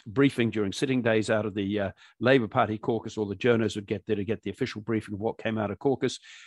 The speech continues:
and you'd see him out and about. He held portfolios and so on. So you got to know him quite well. And he was a thoroughly likable guy, down to earth, smart, good sense of humor,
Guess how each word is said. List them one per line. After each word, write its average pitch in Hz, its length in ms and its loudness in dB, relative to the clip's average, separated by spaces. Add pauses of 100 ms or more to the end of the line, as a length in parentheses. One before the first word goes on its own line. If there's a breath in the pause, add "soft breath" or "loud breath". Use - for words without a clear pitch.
(100)
and 117 120 2
you'd 90 140 -6
see 135 160 2
him 113 100 4
out 117 160 2
and 98 100 -8
about. 131 320 0
He 82 100 -14
held 85 220 -8
portfolios 120 760 2
and 92 100 -8
so 196 280 4
on. 95 160 -2 (400 soft breath)
So - 140 -2
you 208 80 2
got 175 160 4
to 127 80 -2
know 127 160 4
him 117 80 0
quite 95 260 -4
well. 110 240 0
And 185 100 2
he 196 40 0
was 175 140 -2
a 180 40 -10
thoroughly 165 500 2
likable 110 500 -2
guy, 90 280 -4
down 135 360 6
to 101 180 2
earth, 101 260 -2 (500)
smart, 127 460 2 (240)
good 180 200 6
sense 120 300 0
of 95 100 -12
humor, 117 420 2